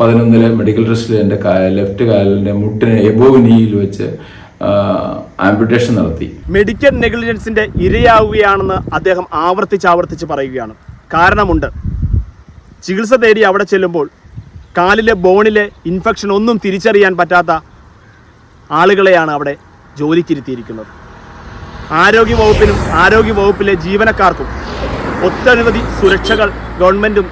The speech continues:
Speaker 2: സംവിധാനങ്ങളും നൽകുമ്പോൾ പാവപ്പെട്ട രോഗികളെ അംഗവൈകല്യം ഉള്ളവരാക്കി മാറ്റുന്ന ചില ചികിത്സകൾ നടത്തുന്ന ഹോസ്പിറ്റലുകൾ ഇന്ന് ഈ സമൂഹത്തിൽ വ്യാപകമാണ്. അവർക്കെതിരെയാണ് കർമ്മ ന്യൂസ് ഇന്ന് വാർത്തയുമായി രംഗത്ത് വന്നിരിക്കുന്നത്.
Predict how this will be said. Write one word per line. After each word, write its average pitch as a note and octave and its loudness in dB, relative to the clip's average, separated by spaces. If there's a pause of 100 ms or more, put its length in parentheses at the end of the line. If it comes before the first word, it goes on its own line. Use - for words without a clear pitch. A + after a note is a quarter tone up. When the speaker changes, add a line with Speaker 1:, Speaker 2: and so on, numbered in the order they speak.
Speaker 2:
സംവിധാനങ്ങളും F#3+ 0
നൽകുമ്പോൾ D3+ -6 (760)
പാവപ്പെട്ട G#3+ 4
രോഗികളെ G3+ 2 (480)
അംഗവൈകല്യം G#3+ 2
ഉള്ളവരാക്കി G3 2
മാറ്റുന്ന F3 -2 (360)
ചില G3 0
ചികിത്സകൾ G3 0 (180)
നടത്തുന്ന E3+ 0
ഹോസ്പിറ്റലുകൾ E3+ -2 (520)
ഇന്ന് A#3 0
ഈ - -2
സമൂഹത്തിൽ G3 0
വ്യാപകമാണ്. D3+ -4 (720)
അവർക്കെതിരെയാണ് G#3 2 (220)
കർമ്മ F#3 0
ന്യൂസ് F#3 -2
ഇന്ന് E3 -8
വാർത്തയുമായി E3 0 (480)
രംഗത്ത് D#3 -4
വന്നിരിക്കുന്നത്. A#2+ -6